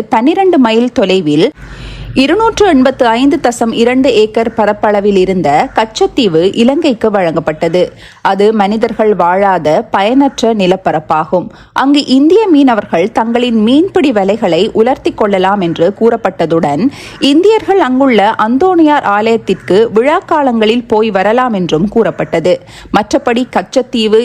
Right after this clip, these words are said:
இலங்கைக்கு தாரை வார்க்கப்பட்டமையால் தான் இந்திய மீனவர்களின் மீன்பிடி உரிமை பறிக்கப்பட்டு விட்டதாக கூறுவது ஏற்புடையதல்ல. கச்சத்தீவை சுற்றிய பகுதிகளில் மீன்வளம் நிறைந்து காணப்படுகிறது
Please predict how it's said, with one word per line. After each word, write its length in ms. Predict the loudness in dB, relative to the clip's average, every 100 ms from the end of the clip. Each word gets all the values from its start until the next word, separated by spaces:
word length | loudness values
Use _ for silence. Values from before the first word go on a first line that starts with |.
| 0
இலங்கைக்கு 540 | -2 0 0 0 -2 -2
தாரை 340 | -2 0 0
வார்க்கப்பட்டமையால் 1000 | 0 -2 -4 -4 -4 -4 -2 0 0 -2
தான் 300 | -2 -2 -4 -6 -14 -2
இந்திய 340 | 2 4 2 2
மீனவர்களின் 720 | 4 2 0 -2 0 2 2
மீன்பிடி 540 | 2 2 0 0 0 0
உரிமை 360 | 0 0 -2 0
பறிக்கப்பட்டு 600 | -4 -2 -4 -2 -2 -2
விட்டதாக 540 | -2 -2 -2 -2 -4
கூறுவது 540 | -2 0 0 0 0 0 0
ஏற்புடையதல்ல. 840 | 0 -2 0 0 0 2 0 -2 -8 -20 -20 -4
கச்சத்தீவை 600 | -2 0 0 2 2 2 2
சுற்றிய 360 | 0 -2 0 0
பகுதிகளில் 640 | 0 -2 0 0 0 -2 0
மீன்வளம் 680 | 0 2 2 0 0 0 -2
நிறைந்து 380 | -2 0 0 0
காணப்படுகிறது 800 | -2 -2 -2 -4 -2 -2 0